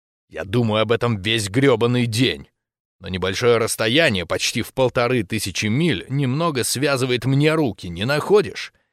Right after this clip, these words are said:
Завтра вернёмся в Майами, и я решу этот вопрос.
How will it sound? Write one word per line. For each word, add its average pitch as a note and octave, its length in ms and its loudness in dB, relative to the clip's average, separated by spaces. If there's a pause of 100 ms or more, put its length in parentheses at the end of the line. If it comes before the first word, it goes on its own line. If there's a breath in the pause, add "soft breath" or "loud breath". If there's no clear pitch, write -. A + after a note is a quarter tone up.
(300 soft breath)
Завтра G2+ 720 0
вернёмся C#3 580 2
в B2 80 -2
Майами, B2 480 2
и B2 60 2
я D#3+ 180 2
решу C#3 360 0
этот F#2 240 -4
вопрос. F2+ 460 -4